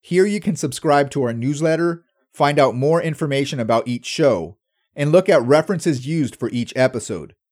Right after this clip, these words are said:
We're also on Facebook and Twitter at Marine History, and on Instagram at History of the Marines. If you're enjoying the podcast, tell a friend.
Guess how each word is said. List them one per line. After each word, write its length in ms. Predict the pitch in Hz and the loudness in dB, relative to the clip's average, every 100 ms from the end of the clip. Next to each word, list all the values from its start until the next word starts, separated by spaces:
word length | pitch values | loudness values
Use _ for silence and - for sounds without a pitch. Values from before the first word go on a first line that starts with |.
| _ _ _ _ _ _ | _ _ _ _ _ _
We're 120 | 147 147 | 0 4
also 340 | 175 208 226 | 6 6 2
on 120 | 165 | -2
Facebook 520 | 131 165 170 175 180 | 0 0 0 -2 -4
and 100 | 151 | -4
Twitter 400 | 127 160 160 131 | -6 -2 0 2
at 120 | 110 113 | 0 -2
Marine 260 | 113 123 | -6 -4
History, 640 | 123 139 - 107 85 76 _ _ _ - | 2 2 0 -8 -10 -14 _ _ _ -8
and 120 | 139 | -2
on 140 | 143 | 0
Instagram 640 | 147 175 - 156 127 117 113 | 0 -4 -2 -2 0 0 -2
at 100 | - | -2
History 380 | 143 139 131 120 | -2 -2 -2 -4
of 120 | 104 | -4
the 80 | 104 | -6
Marines. 540 | 110 113 90 78 - _ _ _ _ _ _ _ _ _ - | -4 -4 -6 -12 -20 _ _ _ _ _ _ _ _ _ -8
If 100 | 160 | -2
you're 140 | 165 | 0
enjoying 400 | 156 175 208 208 | 0 2 2 2
the 80 | 131 | -2
podcast, 640 | - 104 - 117 113 131 _ _ - | 0 -2 0 -2 -2 -4 _ _ -2
tell 200 | 170 165 | 4 4
a 60 | |
friend. 460 | 156 180 170 98 - | 4 0 0 -2 -8